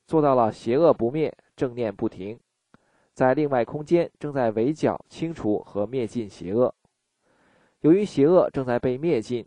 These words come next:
万家劳教所也在解体中。一是表现为该所正在缩减，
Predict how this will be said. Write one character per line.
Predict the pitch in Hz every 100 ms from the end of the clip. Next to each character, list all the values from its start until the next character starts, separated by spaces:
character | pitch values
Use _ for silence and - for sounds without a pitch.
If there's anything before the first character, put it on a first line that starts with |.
| _ _ _
万 | 165 151
家 | 139 147
劳 | 131
教 | 139 135
所 | 117 87 87 -
也 | 101
在 | 95 98
解 | - 117
体 | 95
中。 | 85 117 - _ _ _ _ _ _ _ _ _ _ _ -
一 | 202
是 | 196
表 | 135 - -
现 | 147
为 | 123 127
该 | 139 165
所 | 185 - 98
正 | - 120
在 | 107 -
缩 | - 165
减， | 131 98